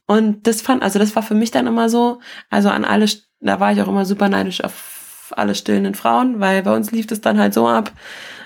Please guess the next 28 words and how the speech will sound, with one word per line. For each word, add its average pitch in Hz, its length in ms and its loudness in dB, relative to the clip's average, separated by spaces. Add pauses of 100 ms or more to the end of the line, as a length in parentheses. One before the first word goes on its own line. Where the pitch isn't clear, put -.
(160)
äh, 196 400 4
nach 202 180 4
zwei 208 220 0
Stunden 254 600 0 (320)
musste 208 280 2
ich 208 100 -2
ihn, 196 180 2
obwohl 185 500 -2
er 165 60 2
ja - 60 0
dann 165 140 -2
geschlafen 214 440 -2
hat 220 220 -2
und 208 100 0
so 196 100 -2
schön - 180 -2
auf 208 140 -6
mir - 80 -6
eingeschlafen 107 520 -2
ist - 140 -8
und 107 80 2
man 107 100 4
hatte 110 160 0
sich 110 160 -2
so 254 140 -2
schön - 160 0
gemütlich 262 420 2
gemacht 294 340 -2